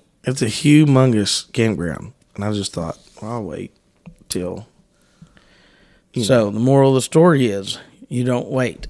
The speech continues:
Speaker 2: Act upon what you're gonna do because you never know when time's
Speaker 1: I'm
Speaker 2: gonna
Speaker 1: still
Speaker 2: run
Speaker 1: staying
Speaker 2: out.
Speaker 1: in a nice one. Just not
Speaker 2: Well,
Speaker 1: the first choice.
Speaker 2: you wouldn't think you'd run out of places to stay, but you will.
Speaker 1: You can, yeah.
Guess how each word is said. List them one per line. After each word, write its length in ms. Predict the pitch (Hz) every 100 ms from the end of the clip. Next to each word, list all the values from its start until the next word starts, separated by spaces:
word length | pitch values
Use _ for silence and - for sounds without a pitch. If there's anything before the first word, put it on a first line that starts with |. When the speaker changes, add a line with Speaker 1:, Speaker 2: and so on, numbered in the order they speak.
| 117
Speaker 2:
Act 320 | 117 120 -
upon 300 | - 127 120
what 240 | 117 -
you're 100 | 123
gonna 260 | 123 120 113
do 260 | 117 92 101
because 540 | 107 120 107 101 -
you 160 | 110 113
never 220 | 104 107
know 160 | 107
when 140 | 104 107
time's 200 | 110 107
Speaker 1:
I'm 60 | 127
Speaker 2:
gonna 100 | 104
Speaker 1:
still 120 | -
Speaker 2:
run 40 | 165
Speaker 1:
staying 300 | 123 156 147
Speaker 2:
out. 40 |
Speaker 1:
in 40 | 110
a 60 |
nice 340 | 98 104 113 -
one. 200 | - - - - -
Just 160 | 110 -
not 160 | 120
Speaker 2:
Well, 220 | 147 143 139
Speaker 1:
the 60 |
first 220 | 113 90
choice. 440 | - - - - - - - -
Speaker 2:
you 180 | 160 214
wouldn't 260 | 254 160
think 220 | 170 185 156
you'd 140 | 135
run 180 | 135 131
out 140 | 117
of 100 | 107
places 380 | - 117 117 107
to 100 | -
stay, 300 | - 170 127
but 280 | 82 110 -
you 100 | 143
will. 280 | 160 76 - _ -
Speaker 1:
You 100 | 110
can, 420 | 120 139 135 104
yeah. 180 | - 123